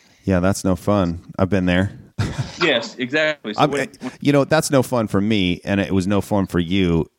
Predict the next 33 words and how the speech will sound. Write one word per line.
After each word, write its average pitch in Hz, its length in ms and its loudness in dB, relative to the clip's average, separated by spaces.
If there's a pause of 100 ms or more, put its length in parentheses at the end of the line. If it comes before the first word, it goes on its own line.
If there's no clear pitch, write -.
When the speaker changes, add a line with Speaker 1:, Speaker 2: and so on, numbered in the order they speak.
Speaker 1:
Some - 260 0
people 127 300 -2
dig 98 320 -2
that 78 180 0
shit, - 300 -4
though. 76 220 2 (260)
Speaker 2:
Yeah, 90 80 2
Speaker 1:
Some 110 180 2
people 107 380 2
Speaker 2:
sure. 87 80 -8
Speaker 1:
just, 95 360 0 (200)
they 104 160 0
wanna 110 280 2
sit - 360 -2
back 107 260 0
in 110 80 2
their 101 100 2
cubicle 107 580 0
and 95 120 -2
fucking 92 540 0
click - 240 0
on 101 180 2
keys 110 420 0
and, 85 360 2
and 90 320 2 (240)
make 95 320 0
art 101 200 0
on 101 140 2
the 90 60 0
computer, 92 560 0
and 85 100 2
that's 127 220 0
cool. 98 420 0